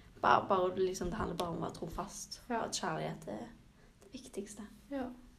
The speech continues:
Speaker 2: Nei, han, eh, Martin, han mente jo at, eh, livet på en måte er mer enn det seksuelle. At på en måte det, livet er mer enn å gå inn i et ekteskap.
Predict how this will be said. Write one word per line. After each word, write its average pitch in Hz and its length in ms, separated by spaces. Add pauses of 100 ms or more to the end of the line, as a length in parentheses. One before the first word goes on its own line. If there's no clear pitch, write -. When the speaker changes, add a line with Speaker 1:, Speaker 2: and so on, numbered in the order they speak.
(720)
Speaker 2:
Nei, 233 580
han, 220 360
eh, 208 520
Martin, 233 840 (480)
han 247 340 (360)
mente 220 380
jo 220 100
at, 214 200
eh, 214 120
livet 208 320
på 214 100
en 202 80
måte 208 100
er 202 40
mer 196 280
enn 202 100
det 196 100
seksuelle. 208 640 (880)
At 220 220
på 240 100
en 220 60 (100)
måte 214 120 (180)
det, 220 140 (400)
livet 214 260
er 202 40
mer 202 300
enn 202 180
å 196 60
gå 196 120
inn 190 180
i 196 60
et 196 100
ekteskap. - 480